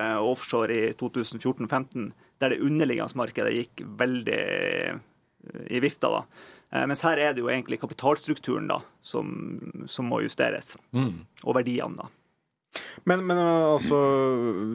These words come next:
Speaker 3: hvis man nå ser da, liksom, jeg sa, nevnte jo på innledningsvis, do-, dobling av restyringsrenten da,
Speaker 1: Mm.
Speaker 3: siste år, typ. Hvordan liksom, hva betyr det f-, altså vi som er vanlige forbrukere, vi sitter jo og <laughs> får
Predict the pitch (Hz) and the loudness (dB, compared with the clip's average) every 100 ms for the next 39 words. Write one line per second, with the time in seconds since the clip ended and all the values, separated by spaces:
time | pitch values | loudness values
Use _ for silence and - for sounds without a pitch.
0 | 107 117 135 123 113 110 101 101 98 90 | -2 -2 0 2 4 4 4 4 2 0
1 | 98 101 98 101 95 87 - 87 92 85 | 0 0 0 0 0 -4 -2 -2 -2 -2
2 | 80 78 95 98 90 98 87 90 90 87 | -4 -4 -4 -2 -2 -2 -2 -4 -6 -8
3 | - 90 85 85 78 98 - - 95 - | -8 -8 -8 -10 -12 -8 -8 -8 -12 -8
4 | 95 82 76 98 - _ _ _ _ _ | -6 -6 -6 -8 -8 _ _ _ _ _
5 | - - 104 104 123 120 127 143 143 123 | -20 -14 -12 -8 0 4 4 4 2 -2
6 | 123 120 120 143 - - 110 110 117 98 | 0 2 2 -2 -6 -4 0 0 2 2
7 | 101 107 - - 104 110 107 107 98 110 | 0 -2 -8 -6 -4 -2 0 2 0 0
8 | 104 104 101 90 101 - - 127 120 107 | -2 0 0 -2 -4 -4 -2 -2 -2 -2
9 | 113 117 - - 120 | 0 0 -2 -8 -4